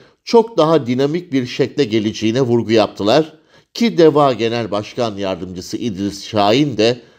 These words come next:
bu iddiayı dile getiren isimlerden. Burada bir diğer soru da muhafazakar sağ seçmenin C H P'nin altı okuna oy basma davranışını gösterip göstermeyeceği.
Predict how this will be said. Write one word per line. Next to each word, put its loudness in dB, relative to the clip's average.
bu 2
iddiayı 2
dile 4
getiren -2
isimlerden. 2
Burada 6
bir 0
diğer 4
soru -2
da -2
muhafazakar 2
sağ 0
seçmenin -4
C 4
H 2
P'nin 0
altı 2
okuna -2
oy 2
basma -2
davranışını 0
gösterip -2
göstermeyeceği. -2